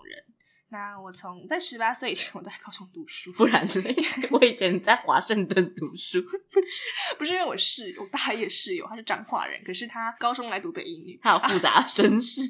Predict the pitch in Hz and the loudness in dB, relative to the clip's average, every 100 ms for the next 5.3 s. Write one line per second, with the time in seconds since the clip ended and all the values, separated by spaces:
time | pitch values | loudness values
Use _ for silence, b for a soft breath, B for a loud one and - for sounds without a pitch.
0 | 392 - - 494 - - - 349 427 330 | -6 -12 -8 -8 -8 -12 -12 2 4 4
1 | - 240 208 240 269 214 - 226 202 - | 2 0 -4 -4 -4 -4 -6 -14 -12 -10
2 | 208 - 285 285 277 233 240 440 466 247 | -10 -10 -12 -14 -14 -10 -4 0 2 0
3 | 233 226 190 240 196 185 - 208 214 269 | -2 -4 -4 -4 -4 -4 -6 -8 -8 -10
4 | 247 - 185 185 180 190 180 190 226 190 | -10 -8 -10 -8 -10 -12 -18 -20 -16 -16
5 | - - - | -10 -10 -10